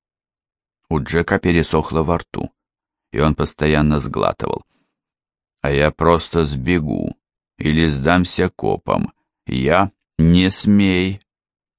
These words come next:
Они придут за Энни и за отцом. Нам надо справиться». «Но я не могу. Я всё испортил, Майк. Нам конец». «Никакой не конец.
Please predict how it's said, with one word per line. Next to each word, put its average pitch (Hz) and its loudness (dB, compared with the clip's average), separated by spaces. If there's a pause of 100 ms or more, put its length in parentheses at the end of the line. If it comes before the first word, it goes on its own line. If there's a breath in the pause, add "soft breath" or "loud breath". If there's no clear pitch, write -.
(260)
Они 76 4
придут 87 2
за 87 2
Энни 85 2
и 87 -2
за 90 4
отцом. 76 0 (520)
Нам 87 4
надо 95 0
справиться». - -2 (600)
«Но 57 -4
я 64 -2
не 80 6
могу. 82 2 (720)
Я 64 0
всё 98 0
испортил, 87 0
Майк. 76 0 (440)
Нам 85 2
конец». 90 0 (540)
«Никакой 82 4
не 98 4
конец. 85 0